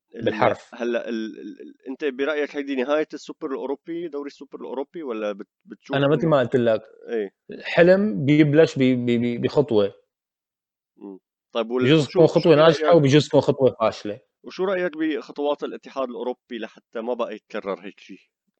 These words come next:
Speaker 2: بدهم يقعدوا على الطاولة، بدهم يقعدوا على الطاولة. ما قعدوا على الطاولة هن معهم، هي المشكلة.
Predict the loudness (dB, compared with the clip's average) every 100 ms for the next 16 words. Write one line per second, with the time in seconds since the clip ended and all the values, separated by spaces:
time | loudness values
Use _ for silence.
0 | _ _ _ _ _ _ _ _ _ _
1 | _ _ 0 2 4 4 6 4 4 2
2 | 0 -6 -14 _ -10 -8 -6 -8 -8 -8
3 | -6 0 2 6 6 6 6 6 4 -2
4 | -4 -6 -6 -4 -4 -4 -8 -14